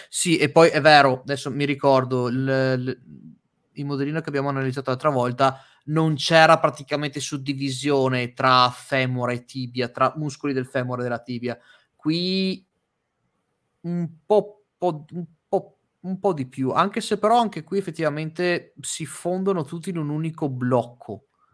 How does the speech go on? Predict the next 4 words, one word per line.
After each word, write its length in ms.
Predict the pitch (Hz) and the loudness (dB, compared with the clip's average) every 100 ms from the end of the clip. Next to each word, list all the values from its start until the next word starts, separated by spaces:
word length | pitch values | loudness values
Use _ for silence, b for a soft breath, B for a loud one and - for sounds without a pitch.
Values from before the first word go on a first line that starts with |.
| _ _ _ _ | _ _ _ _
sembra 400 | _ - 135 120 | _ -10 -4 -4
quasi, 440 | 123 120 113 117 120 | -2 0 0 0 -10
quindi, 600 | 127 135 139 143 131 131 - - | -12 -10 -8 -6 -6 -8 -12 -20
mm. 340 | - - 139 | -18 -16 -16